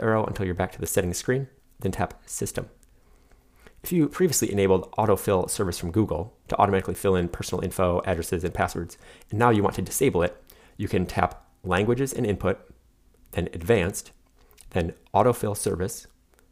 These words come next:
and Autofill Service again, and then select None. Tap Backup. So this would be back on the system screen. Tap Backup, and then toggle on backup to Google Drive,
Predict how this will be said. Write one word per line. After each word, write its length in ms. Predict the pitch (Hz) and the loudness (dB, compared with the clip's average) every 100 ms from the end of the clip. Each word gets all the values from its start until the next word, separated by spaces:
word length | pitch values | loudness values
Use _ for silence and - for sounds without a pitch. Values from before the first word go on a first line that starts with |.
| _ - | _ -4
and 160 | 92 92 | -2 0
Autofill 300 | 110 107 110 | 0 2 2
Service 260 | 101 98 | 4 2
again, 300 | 101 95 87 - _ _ _ - - - - | 2 0 -2 -6 _ _ _ -20 -20 -12 0
and 100 | 104 | 2
then 100 | 90 | 4
select 320 | 92 85 - - | 2 0 -4 -6
None. 380 | 90 82 80 82 _ _ _ _ _ _ _ _ _ _ _ - - - _ | -2 0 -2 -8 _ _ _ _ _ _ _ _ _ _ _ -20 -20 -20 _
Tap 320 | - 120 - _ - | 0 0 -2 _ -2
Backup. 500 | 107 92 - - - _ _ _ _ _ _ _ _ _ - | 4 4 4 -6 -10 _ _ _ _ _ _ _ _ _ -6
So 160 | - | -2
this 120 | 101 101 | 0 0
would 80 | |
be 100 | 92 | 0
back 300 | 87 87 82 - | 2 2 2 -2
on 240 | 90 87 85 | -2 0 -2
the 280 | 85 85 - | -2 -4 -4
system 300 | - - - | -8 -8 -8
screen. 360 | - 82 87 - | -4 -4 -4 -8
Tap 180 | - - | -8 -4
Backup, 440 | 87 - - - - - - - | -2 -4 -8 -12 -20 -20 -20 -6
and 100 | 92 | -2
then 80 | 92 | 0
toggle 340 | - 110 92 - | 4 4 4 4
on 340 | 104 87 92 - _ _ _ _ | 4 4 2 -6 _ _ _ _
backup 720 | - 101 110 - 90 - - | 2 4 4 2 0 -2 -12
to 280 | - 92 85 | -8 -4 -4
Google 280 | - 104 98 | -4 -4 -2
Drive, 360 | - 101 - | 0 0 -4